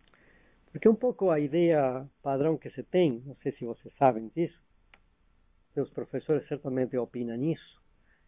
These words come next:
é que o que se fez em termos de filosofia no século dezenove, ou seja, na era chamada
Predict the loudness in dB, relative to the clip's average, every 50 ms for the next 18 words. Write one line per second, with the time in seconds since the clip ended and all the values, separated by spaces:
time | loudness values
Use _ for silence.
0 | _ _ _ _ _ -12 -12 -10 -4 0 0 2 2 0 -2 -4 -4 -6 -4 -2
1 | 0 2 2 2 0 -2 _ _ _ _ _ _ _ _ _ _ _ _ _ _
2 | _ _ _ _ _ -8 -6 -6 -6 -2 4 8 8 8 8 4 -6 -18 -14 -12
3 | -12 -6 0 2 2 2 2 0 -4 -8 -8 -4 -4 -4 -2 -2 -4 -4 -4 -4
4 | -6 -6 -6 -8 -10 -6 -4 -4 -4 -4 -6 -8 -8 -2 2 4 4 4 4 2
5 | -4 -10 -10 _ -8 -6 -2 0 0 0 0 -2 -4 -2 -2 0 0 0 -2 -4
6 | -6 _ _ _ _ _ _ _ -12 -8 -2 4 4 4 4 4